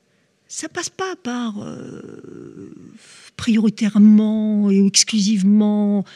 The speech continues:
le fait de croire ou non en Dieu. C'est une question intime. Chacun se débrouille avec ça.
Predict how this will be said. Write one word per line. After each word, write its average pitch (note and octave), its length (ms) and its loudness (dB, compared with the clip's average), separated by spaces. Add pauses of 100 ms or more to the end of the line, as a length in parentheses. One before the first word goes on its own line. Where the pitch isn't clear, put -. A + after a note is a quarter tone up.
(120)
le G#3 60 -6
fait A3+ 180 -2
de F#3 120 2
croire G3+ 320 -4
ou F#3+ 80 6
non F#3 260 6
en E3+ 40 2
Dieu. E3+ 140 0
C'est - 140 -8
une A4+ 80 -6
question F#4 300 -2
intime. G3+ 480 4 (580)
Chacun C4 280 0
se A3 60 2
débrouille G3 300 2
avec F3 220 -2
ça. - 180 -6